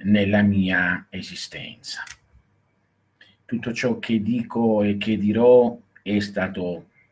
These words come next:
mm, praticato per anni,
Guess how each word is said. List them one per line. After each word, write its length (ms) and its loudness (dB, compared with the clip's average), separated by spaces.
mm, 260 -10
praticato 840 -2
per 140 -12
anni, 640 0